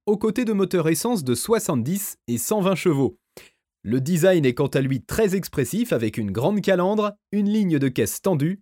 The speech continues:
et une dotation assez riche pour la catégorie.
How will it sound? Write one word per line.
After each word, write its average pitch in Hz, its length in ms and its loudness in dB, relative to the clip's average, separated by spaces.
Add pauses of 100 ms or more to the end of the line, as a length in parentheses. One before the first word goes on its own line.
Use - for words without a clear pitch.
(160)
et 208 80 0
une 208 200 2
dotation 226 600 0
assez 208 320 0
riche 185 240 0
pour 120 180 0
la 113 100 0
catégorie. 160 640 2